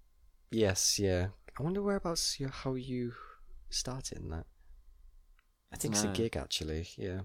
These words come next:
Speaker 1: And then it leads on to, like, a whole big main story. That's the only
Speaker 2: Uh,
Speaker 1: thing, if you don't do any gigs or don't do very many of them, you can miss quite a few things that lead on to bigger side stories and that.
Speaker 2: That's interesting. Yeah, I'll do that on a second playthrough. I won't play it now, and I'll tell you why.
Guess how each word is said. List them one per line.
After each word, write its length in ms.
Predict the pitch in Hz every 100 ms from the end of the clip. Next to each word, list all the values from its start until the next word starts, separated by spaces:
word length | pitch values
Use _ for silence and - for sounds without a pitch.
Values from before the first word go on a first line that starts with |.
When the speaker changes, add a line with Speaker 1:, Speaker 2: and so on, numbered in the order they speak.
| -
Speaker 1:
And 100 | 107
then 80 | 104
it 60 |
leads 200 | 101 98
on 80 | 98
to, 120 | -
like, 120 | 101 92
a 120 | 85 -
whole 340 | - 90 90 -
big 200 | 85 -
main 200 | 82 82
story. 460 | 85 - 87 85 85 _ _ - _ - -
That's 120 | 107
the 60 | 110
only 100 | 87
Speaker 2:
Uh, 40 |
Speaker 1:
thing, 160 | 104 90
if 140 | 78
you 60 | 85
don't 160 | 85
do 140 | 80 85
any 180 | 85 78
gigs 340 | 82 82 -
or 100 | 82
don't 180 | 92 87
do 80 | 92
very 180 | 87
many 200 | 87 90
of 80 | 78
them, 100 | 82
you 100 | 85
can 140 | - 92
miss 180 | 92
quite 220 | - - -
a 20 |
few 260 | - 82 - _ _ -
things 200 | 92 85
that 100 | 82
lead 200 | 90 92
on 120 | 90
to 100 | 80
bigger 360 | 87 90 87 - _ _ -
side 360 | - 90 90 _ _
stories 440 | - - 80 82 85
and 140 | 85
that. 120 | - _ _ _ _ -
Speaker 2:
That's 180 | 110
interesting. 420 | 127 - 113 - 123
Yeah, 140 | 123
I'll 60 | 123
do 120 | 180
that 80 | 185
on 100 | 170
a 40 |
second 360 | 139 143 131 120
playthrough. 440 | 123 117 - 110 - - -
I 40 |
won't 220 | 170 190
play 200 | 202 175
it 80 | 123
now, 420 | 127 127 139 147 -
and 80 |
I'll 100 | 123
tell 220 | - 156 143
you 120 | 120
why. 380 | 110 113 117